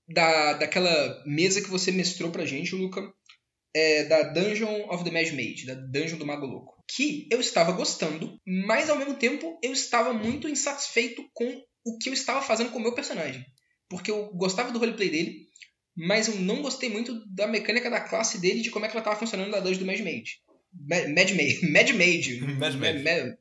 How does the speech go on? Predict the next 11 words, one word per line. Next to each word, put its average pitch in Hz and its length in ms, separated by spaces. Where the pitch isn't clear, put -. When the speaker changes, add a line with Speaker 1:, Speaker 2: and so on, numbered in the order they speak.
Speaker 1:
vocês 226 200
entenderam. 170 320
É... 131 380
e 233 120
por 359 220
quê? - 260
Porque - 140
eu 254 60
era 220 120
um 247 60
artífice. - 600